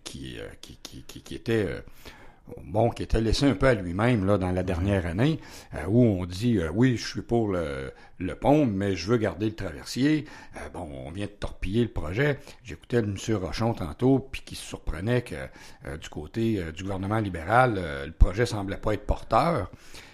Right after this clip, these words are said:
Speaker 1: Euh, ben, s'il est pas porteur au niveau local,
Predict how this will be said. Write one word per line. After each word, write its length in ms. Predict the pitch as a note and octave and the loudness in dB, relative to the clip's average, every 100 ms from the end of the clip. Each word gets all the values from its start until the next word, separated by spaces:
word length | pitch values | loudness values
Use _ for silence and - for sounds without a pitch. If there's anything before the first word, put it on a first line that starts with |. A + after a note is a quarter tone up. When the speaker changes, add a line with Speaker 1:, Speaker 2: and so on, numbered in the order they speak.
| - - | -20 -14
Speaker 1:
Euh, 40 | - G#2 D#2+ | -12 -8 0
ben, 200 | A2+ G2 E2+ D2+ | 0 0 -6 -8
s'il 360 | - - D3 | -8 -4 4
est 60 | D3 | 4
pas 160 | C#3 A#2+ | 6 2
porteur 520 | - - C#3 C#3+ A2 | 2 2 8 8 6
au 60 | |
niveau 260 | F#2+ G2 B2+ | 0 4 6
local, 560 | A2+ - A#2+ D3+ B2+ | 4 2 2 2 -2